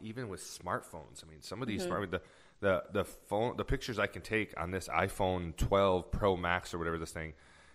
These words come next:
Speaker 1: it's amazing the quality of the photos.
Speaker 2: Yeah.
Speaker 1: Now, it doesn't compare. Like, when you think, "Oh, that's a great photo," but then you put it up against a professional photo, like,
Speaker 2: Yeah.
Speaker 1: okay, it's not that great.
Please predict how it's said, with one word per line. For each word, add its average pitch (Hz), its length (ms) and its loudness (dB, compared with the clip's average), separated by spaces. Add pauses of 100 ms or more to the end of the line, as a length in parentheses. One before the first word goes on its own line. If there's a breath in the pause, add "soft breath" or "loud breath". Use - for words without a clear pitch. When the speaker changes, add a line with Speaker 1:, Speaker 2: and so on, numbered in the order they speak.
(160 loud breath)
Speaker 1:
it's - 160 -6
amazing 95 680 2
the 85 80 -4
quality 98 460 8
of 80 80 0
the 82 60 -4
photos. 131 260 4
Speaker 2:
Yeah. 185 60 0
Speaker 1:
Now, 123 100 4
it 104 80 2
doesn't 147 260 0
compare. 90 560 0
Like, 87 180 -4
when 98 80 -4
you 131 100 0
think, - 180 -6
"Oh, 110 60 2
that's 117 200 2
a 104 40 -4
great 107 260 2
photo," 101 340 4
but 90 160 0
then 98 100 -2
you 92 100 -6
put 113 200 2
it 95 80 2
up 101 140 0
against 95 300 -4
a 95 60 -6
professional 95 460 0
photo, 90 180 0
like, - 100 -2
Speaker 2:
Yeah. 90 100 2
Speaker 1:
okay, 85 140 -2
it's - 140 -10
not 95 160 -6
that 73 200 -6
great. 67 200 -8